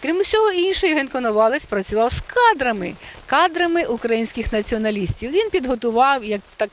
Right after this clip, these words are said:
би мовити, дав путівку у суспільне політичне життя Степану Бандері, Роману Шухевичу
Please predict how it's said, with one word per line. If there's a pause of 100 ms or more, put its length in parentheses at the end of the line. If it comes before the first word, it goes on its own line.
(200)
би
мовити,
дав (500)
путівку
у (340)
суспільне (100)
політичне
життя
Степану
Бандері,
Роману
Шухевичу